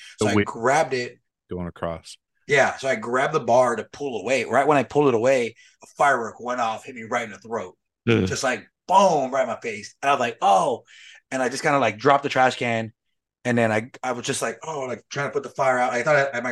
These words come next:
Speaker 1: shirt was on fire, so I tried to put that out. Uh, so we, we moved the whole thing apart, but I didn't realize that afterwards, 'cause all my adrenaline's running, like, it had literally burned a line completely down my neck, like, like a third degree burn. Like, it, like, deformed my neck. And so my, uh,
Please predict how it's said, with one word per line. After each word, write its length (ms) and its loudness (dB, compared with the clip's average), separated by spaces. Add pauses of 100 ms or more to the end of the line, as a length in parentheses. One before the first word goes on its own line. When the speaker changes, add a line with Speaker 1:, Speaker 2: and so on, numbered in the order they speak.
Speaker 1:
shirt 200 -4
was 80 -2
on 140 -6
fire, 220 -6
so 80 -10
I 40 -10
tried 100 -6
to 40 -12
put 100 -8
that 140 -2
out. 260 -8 (720)
Uh, 300 2
so 120 0
we, 120 2 (160)
we 180 0
moved 200 0
the 40 6
whole 140 4
thing 120 2
apart, 320 2
but 140 -6
I 80 -2
didn't 180 -8
realize 340 -4
that 140 -10
afterwards, 360 -4
'cause 80 -2
all 60 0
my 140 -2
adrenaline's 360 0
running, 240 -4
like, 180 -8
it 160 -2
had 280 0
literally 360 -2
burned 440 -4 (340)
a 80 -6
line 480 -4
completely 400 -8
down 200 -2
my 140 -8
neck, 500 -8 (720)
like, 340 2 (280)
like 180 -4
a 40 -4
third 320 4
degree 320 0
burn. 340 -2
Like, 200 -12 (460)
it, 140 -4
like, 220 2
deformed 540 2
my 200 0
neck. 280 -2 (800)
And 160 -8
so 240 -2
my, 120 0
uh, 200 -2